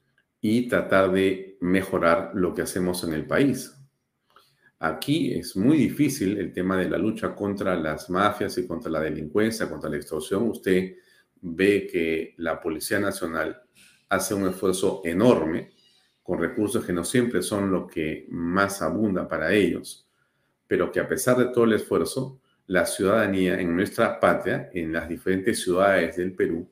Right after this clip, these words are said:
se siente aún preocupada, en muchos casos aterrada y aprisionada y prácticamente encerrada desde cierta hora en sus casas, justamente porque no existe quien los defienda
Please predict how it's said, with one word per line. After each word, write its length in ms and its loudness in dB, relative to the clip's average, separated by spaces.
se 160 0
siente 800 2
aún 500 2
preocupada, 880 2
en 140 -2
muchos 240 -2
casos 580 0
aterrada 800 2
y 140 -2
aprisionada 960 -2
y 80 -8
prácticamente 880 2
encerrada 880 2
desde 160 -4
cierta 380 0
hora 180 4
en 60 -2
sus 180 -6
casas, 640 -2
justamente 560 2
porque 320 -4
no 160 2
existe 720 -4
quien 320 -4
los 160 -4
defienda 680 -6